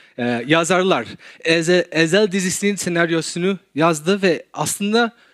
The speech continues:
ödüller kazandı. Hak ettiler ya. Çok güzel bir dizi. Dizideki Ezel ve Kerpeten Ali. Dizideki Ezel ve Kerpeten Ali, Pınar ve Kerem'in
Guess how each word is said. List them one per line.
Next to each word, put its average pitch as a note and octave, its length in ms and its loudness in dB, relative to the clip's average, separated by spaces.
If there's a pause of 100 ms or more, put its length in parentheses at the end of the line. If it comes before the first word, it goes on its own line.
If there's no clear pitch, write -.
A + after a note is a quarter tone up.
(200)
ödüller E3+ 460 0
kazandı. C3 600 -2
Hak - 240 -10
ettiler A2+ 360 -14
ya. A2+ 140 -18
Çok - 220 -10
güzel A#2 240 -6
bir G#2 120 -20
dizi. A2 240 -6 (680)
Dizideki G#3+ 600 2
Ezel E3 440 2 (720)
ve G#3+ 220 4 (120)
Kerpeten F3+ 440 0
Ali. A2 280 -4 (360)
Dizideki B2+ 580 -2
Ezel A#2 340 -4 (100)
ve B2 60 -16
Kerpeten C3 460 -2
Ali, B2+ 300 -4 (1000)
Pınar D3 340 -2 (520)
ve B2 40 -12
Kerem'in B2+ 540 -6